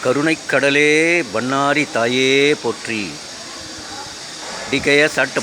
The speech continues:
பண்ணாரி அம்மன் திருக்கோயில், சத்தியமங்கலம் காடு. ரெண்டாயிரத்தி இருபத்தி, அ, மன்னிக்கவும்,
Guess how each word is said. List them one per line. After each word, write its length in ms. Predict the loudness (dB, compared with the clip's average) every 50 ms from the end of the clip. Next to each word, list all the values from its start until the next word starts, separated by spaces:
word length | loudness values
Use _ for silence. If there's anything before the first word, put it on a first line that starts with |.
| 0
பண்ணாரி 800 | 0 0 2 2 4 4 6 6 4 4 4 4 2 2 2 0
அம்மன் 460 | -2 -2 0 0 2 2 2 0 0 -2
திருக்கோயில், 720 | 0 0 0 -2 -2 0 0 2 2 4 4 2 2 0 -2 -4 -8 -10 -10 -10 -10 -10 -10 -10 -10 -10 -10 -10 -8 -8 -10 -10 -10 -10 -10 -10 -10 -10 -10 -10 -10 -4 -2
சத்தியமங்கலம் 920 | -2 -2 -2 0 0 2 4 4 4 2 0 0 2 2 2 2 0 0
காடு. 420 | 2 2 4 4 4 4 2 2 0 -2 -6 -8 -8 -8 -8 -8 -8 -8 -8 -8 -8 -8 -10 -10 -10 -10 -8 -8 -8 -8 -8 -8 -8 -8 -4 -2
ரெண்டாயிரத்தி 920 | -2 -2 0 2 2 2 2 2 2 0 -2 -2 0 2 2 2 2 0 -2 -4 -8 -8 -10 -10 -10 -8 -4
இருபத்தி, 680 | 0 2 2 2 2 0 -2 0 0 2 2 2 0 -2 -4 -8 -10 -10 -10 -10 -10 -10 -8 -6 -4
அ, 240 | -2 0 0 0 -2 -2 -4 -6 -6 -2
மன்னிக்கவும், 460 | -2 -2 0 2 2 2 2 2